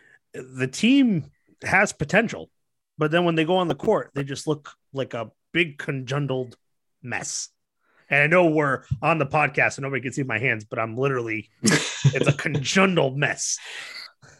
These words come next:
Speaker 2: So, um, I, I've, I've come around on this a little bit. I think you have to put some of it on the players. I think you have to put some of it on the players. I'm not, this is not a Coach Cox apology tour.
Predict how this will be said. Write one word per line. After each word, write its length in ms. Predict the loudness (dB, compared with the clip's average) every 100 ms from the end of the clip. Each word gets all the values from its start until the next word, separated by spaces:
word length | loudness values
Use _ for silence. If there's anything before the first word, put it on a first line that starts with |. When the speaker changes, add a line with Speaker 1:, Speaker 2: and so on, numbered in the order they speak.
| _ -20 -18 -20 -20 _ _ 0
Speaker 2:
So, 360 | 6 6 6 -4 _
um, 300 | 6 6 4 -14 _ _ -20 _ _ _ 0
I, 120 | 2 2
I've, 340 | 8 10 10 8 8
I've 400 | 8 8 4 -6 -20 _
come 280 | -6 0 2
around 420 | 4 6 6 4
on 180 | 2 0
this 240 | -2 -2 -4
a 40 |
little 320 | -2 -2 -2
bit. 260 | -4 -8 -10 _ _ -8 0
I 60 |
think 200 | 2 4
you 60 | 4
have 200 | 4 4
to 80 | 2
put 120 | 0
some 180 | 4 4
of 80 | 4
it 80 |
on 100 | 2
the 40 | 0
players. 720 | 0 0 0 -4 -14 -16 -18 _ _ _ -6
I 60 | -2
think 160 | 0
you 60 | 0
have 300 | 0 0 2
to 80 | 2
put 180 | 2 2
some 200 | 2 4
of 80 | 4
it 80 |
on 100 | 4
the 60 | 2
players. 560 | 0 0 2 0 -2 -2
I'm 160 | 2 2
not, 340 | 2 0 -2 _ _ _ _ _ -12
this 200 | -6 -4
is 120 | 0
not 240 | 2 4
a 160 | 4 0
Coach 380 | -2 -6 -6 -4
Cox 340 | -2 -2 -4
apology 500 | -4 0 0 -2 -8
tour. 500 | -10 -6 -6 -6 -10